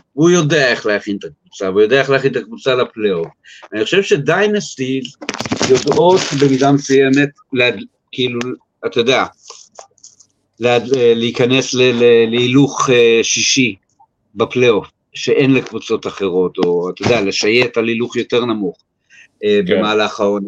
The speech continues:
Speaker 1: לפעמים. אה, ראינו
Speaker 2: אני,
Speaker 1: את זה
Speaker 2: אני,
Speaker 1: עם, אה,
Speaker 2: כן.
Speaker 1: ראינו את זה ב-, בענפים אחרים, ועם, אה, אלופות קודמות, היה לפטריוטס עונות כאלה שהם נכנסו לפלייאוף ונראו פגיעים וגמרו, אתה יודע,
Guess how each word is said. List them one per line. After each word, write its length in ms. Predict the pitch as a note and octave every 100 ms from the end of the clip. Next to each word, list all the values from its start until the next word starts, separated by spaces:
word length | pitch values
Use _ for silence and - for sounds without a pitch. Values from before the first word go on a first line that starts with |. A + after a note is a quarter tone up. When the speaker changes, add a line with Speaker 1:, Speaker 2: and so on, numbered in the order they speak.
| G2
Speaker 1:
לפעמים. 480 | F#2+ - F#2+ F#2+ D#2 D2 _ _ _ _ -
אה, 800 | G2 F#2+ G2 F#2+ F#2 F2+ F2+ F2 F2 F#2+ D3 _ _ _ _ _ _ _ _ _ _ _ - - _ _ _ _ _ _ -
ראינו 320 | G2 B2+ D3+
Speaker 2:
אני, 180 | D#3+ D3
Speaker 1:
את 120 | C3
זה 60 | B2+
Speaker 2:
אני, 100 | B2
Speaker 1:
עם, 180 | A2+ A2 G#2+ G2+
אה, 40 | F#2+ -
Speaker 2:
כן. 180 | - G#2 F#2 _ _ _ _ _ -
Speaker 1:
ראינו 260 | B2 D3 C#3+
את 80 | A#2+
זה 100 | B2
ב-, 200 | A2+ A#2+
בענפים 500 | G2 A2 G#2 - C#3+
אחרים, 560 | D3 C#3+ B2+ A#2+ A#2+ G#2
ועם, 260 | G2+ G2 G2
אה, 640 | F#2+ F#2 G2 F#2 F2 G2
אלופות 480 | G#2 G#2 - D#3 D3+
קודמות, 580 | C3+ A#2+ A#2+ A#2 G#2 G#2+
היה 180 | G#2
לפטריוטס 720 | G2 F#2+ D3 D3 C#3+ C#3+ C3 C3
עונות 320 | B2 B2+ B2
כאלה 420 | B2+ A#2+ A#2 A2+
שהם 280 | - G#2+ A2
נכנסו 480 | G#2 A2 G#2 A2+ A2+
לפלייאוף 480 | G#2 A#2 A#2+ A2 F2+
ונראו 400 | A2 A2 G#2 G#2+
פגיעים 480 | G#2 A2+ G#2+ A2+ G#2
וגמרו, 480 | F#2+ G2+ G#2 G#2 G2
אתה 120 | G2
יודע, 320 | F#2 G2+